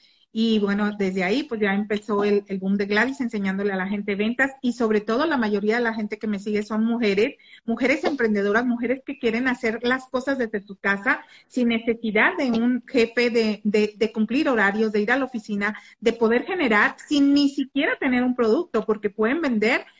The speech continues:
cualquier cosa siendo intermediarias, con un celular, con conexión a internet, venderlo de otras personas y generar un ingreso para ellos. Entonces, eso es súper maravilloso y es algo que yo de verdad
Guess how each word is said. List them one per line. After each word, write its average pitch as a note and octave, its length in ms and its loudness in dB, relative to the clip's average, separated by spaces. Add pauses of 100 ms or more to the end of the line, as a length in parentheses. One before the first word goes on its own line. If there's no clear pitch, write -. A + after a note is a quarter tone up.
(380)
cualquier C4 640 2
cosa C#4+ 460 2
siendo B3+ 260 0
intermediarias, A#3 880 0
con A3 260 2
un F4+ 180 2
celular, B3+ 640 4
con A3 160 -2
conexión A3 500 -2
a F4+ 40 -6
internet, C#4+ 500 -2 (320)
venderlo A3+ 500 2
de C#4 100 2
otras C4 300 -2
personas D4 500 -2 (100)
y B3+ 100 -4
generar G#3 360 -2
un G#3+ 100 0
ingreso G#3+ 540 -2
para G3 180 -2
ellos. C4+ 220 -4
Entonces, A3+ 380 -4
eso A#3 180 -4
es A#3 140 -2 (340)
súper B3+ 340 0
maravilloso G3+ 600 0
y C4+ 140 0
es A3 120 -4
algo A3 280 -2
que G#3 140 -2
yo G3 160 0
de G#3 120 0
verdad G3+ 380 -2